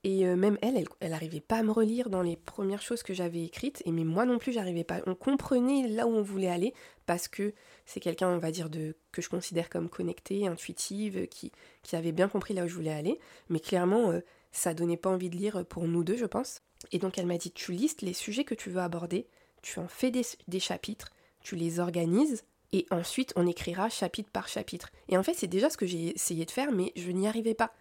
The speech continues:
Je ne sais pas du tout pourquoi. Et je trouve que ce qu'elle me disait, c'était logique, j'y pensais par moi-même, mais non, enfin, j'écrivais comme ci, comme ça,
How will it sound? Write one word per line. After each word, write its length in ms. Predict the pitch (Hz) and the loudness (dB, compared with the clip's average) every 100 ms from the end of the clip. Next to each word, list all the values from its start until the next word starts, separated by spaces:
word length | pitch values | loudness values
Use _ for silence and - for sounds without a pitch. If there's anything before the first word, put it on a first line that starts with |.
| - | -8
Je 100 | 175 | -2
ne 60 | 180 | 0
sais 140 | - | 0
pas 140 | 175 160 | -4 -4
du 180 | 175 | -2
tout 120 | 240 220 | 0 -2
pourquoi. 400 | 185 - 175 - - - - | -4 -2 -2 -2 -14 -6 0
Et 60 | |
je 100 | 185 | 2
trouve 180 | 180 339 | 2 2
que 100 | - | 0
ce 60 | 175 | 0
qu'elle 140 | 180 | 2
me 60 | 175 | 4
disait, 160 | 214 | 2
c'était 260 | 277 185 170 | 0 0 2
logique, 420 | 170 170 311 330 | 4 4 4 0
j'y 200 | 185 185 | -2 -2
pensais 320 | 202 247 302 | 2 0 2
par 160 | 277 214 | 0 0
moi-même, 320 | 190 175 226 415 - _ _ - | 0 0 0 -2 -6 _ _ -2
mais 160 | 208 262 | 4 6
non, 400 | 190 165 202 156 | 6 4 4 2
enfin, 280 | - 151 170 | 0 2 2
j'écrivais 680 | 180 - - 190 156 165 190 | 2 0 -2 -2 0 0 2
comme 220 | 190 185 | 2 2
ci, 320 | - 170 185 | -4 -4 -2
comme 240 | 208 175 | 0 -2
ça, 300 | 170 180 196 | -2 -2 -2